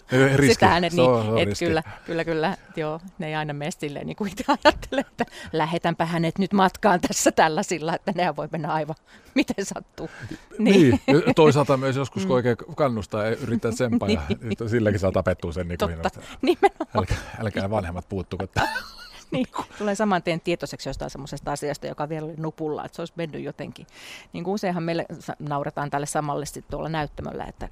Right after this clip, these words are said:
Speaker 2: ohjaaja sanoo, että just hyvä, noin, pidä toi, että tom-, tollain nyt näyttelet ton aina. To-, toi on nyt se juttu. Ja sit ite ei hiffaa yht-, siis miten mä, miten mä niinku äsken nä-, ja sit se on pilalla.
Speaker 1: <laughs> Joo.
Speaker 2: Ai, kun oli jossain vaan, eli sitä mukana ja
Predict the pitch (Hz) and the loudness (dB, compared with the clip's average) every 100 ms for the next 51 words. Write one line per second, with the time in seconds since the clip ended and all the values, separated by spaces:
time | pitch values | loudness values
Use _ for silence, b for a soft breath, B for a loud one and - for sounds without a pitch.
0 | - 160 143 135 - - - 330 - 202 | -10 -8 -8 -8 -10 -4 6 6 6 -2
1 | 160 - b b b 240 302 208 160 262 | -4 -6 b b b 2 4 4 4 0
2 | - - 185 143 - b - - 294 269 | 0 2 2 0 -8 b -12 2 6 6
3 | - - 285 175 156 160 - 175 151 - | 6 4 6 6 2 0 0 0 0 -4
4 | 95 - 147 139 _ _ - 165 117 135 | -8 -4 -4 -4 _ _ 0 0 0 -6
5 | _ b b b _ - - - 311 302 | _ b b b _ 2 2 2 4 4
6 | 190 160 - 156 151 - 135 170 - - | 4 2 -2 -2 -2 -6 -6 -6 -6 -2
7 | 185 160 185 - 175 180 - - - 190 | -2 -2 -4 -2 -2 -2 -10 -20 -10 -4
8 | 277 - 202 143 139 - - - 160 156 | -2 0 -2 -2 -8 -6 2 2 2 2
9 | 175 175 175 175 - - 392 494 440 330 | 2 2 0 -2 -4 -4 2 6 6 8
10 | 320 165 156 151 _ _ _ - 156 117 | 8 8 4 -6 _ _ _ 6 8 10
11 | 330 226 b b - 359 359 359 285 240 | 10 8 b b 4 6 8 6 4 6
12 | 285 247 214 247 262 220 196 185 196 - | 8 8 8 4 4 2 2 2 2 2
13 | 190 160 160 | 2 4 2